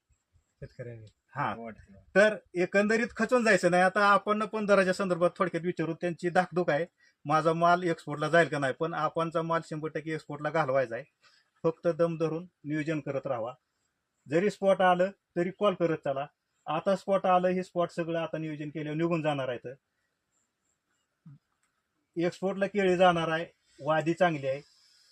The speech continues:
Speaker 2: तुम्हाला आधार द्यायचं काम आहे, मुळीवर थोडंसं काम करावं लागतंय, प्रिव्हेंटिव्हमध्ये केळीत काम करावं लागतंय. खालून आपण ज्यावेळेस, अ, जमिनीतून फर्टिगेशन करतो त्यावेळेस केळी पिकाटाशी,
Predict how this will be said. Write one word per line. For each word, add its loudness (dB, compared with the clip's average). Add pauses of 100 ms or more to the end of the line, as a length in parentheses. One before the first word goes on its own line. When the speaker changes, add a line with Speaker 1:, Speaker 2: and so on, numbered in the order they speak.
(400)
Speaker 2:
तुम्हाला 2
आधार 4
द्यायचं -2
काम 0
आहे, -8 (560)
मुळीवर 4
थोडंसं 0
काम -2
करावं -2
लागतंय, -4
प्रिव्हेंटिव्हमध्ये -4
केळीत -10
काम -4
करावं -2
लागतंय. -8 (520)
खालून 2
आपण 2
ज्यावेळेस, 2 (460)
अ, -8
जमिनीतून 0
फर्टिगेशन -2
करतो -6
त्यावेळेस 4 (800)
केळी 6
पिकाटाशी, 0